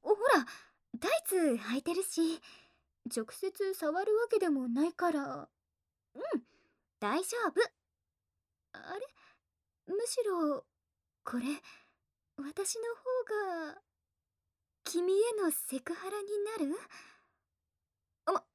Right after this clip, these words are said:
まあ、何でもいいから取っちゃって。うん。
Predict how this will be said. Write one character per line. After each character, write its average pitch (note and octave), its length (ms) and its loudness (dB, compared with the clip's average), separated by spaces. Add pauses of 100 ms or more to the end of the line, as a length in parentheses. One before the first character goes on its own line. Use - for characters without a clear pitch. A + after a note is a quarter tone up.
(140)
ま B3 160 4
あ、 B4 40 4 (600)
何 G3+ 260 -4
で C5+ 120 2
も C#5+ 100 0
い C5+ 160 4
い - 20 -4
か G4 120 4
ら G#3 180 0
取 A4 180 -2
っ - 40 -8
ち - 80 2
ゃ D#5+ 100 6
っ - 60 -20
て。 F4+ 80 0 (2250)
う D4 40 -2
ん。 D4+ 100 -4